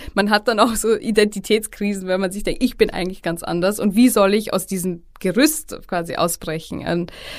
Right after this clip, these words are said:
natürlich, äh, fallen dann halt auch so andere Sachen an, wie dieser psychische Druck einfach, also so dieses,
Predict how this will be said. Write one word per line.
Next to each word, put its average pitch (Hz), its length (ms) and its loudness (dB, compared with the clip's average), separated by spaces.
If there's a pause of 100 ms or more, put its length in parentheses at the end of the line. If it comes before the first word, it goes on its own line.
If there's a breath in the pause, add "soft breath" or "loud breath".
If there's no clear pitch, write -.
(180 loud breath)
natürlich, 214 640 4
äh, 190 180 4
fallen 196 260 2
dann 190 160 2
halt 175 160 0
auch - 140 -4
so - 160 -2
andere 185 400 4
Sachen 170 320 -4
an, 170 320 0
wie 170 320 -2
dieser 175 280 0
psychische 190 520 0
Druck 214 300 -2
einfach, 202 520 -2
also 170 220 -2
so 170 140 -6
dieses, 170 340 -4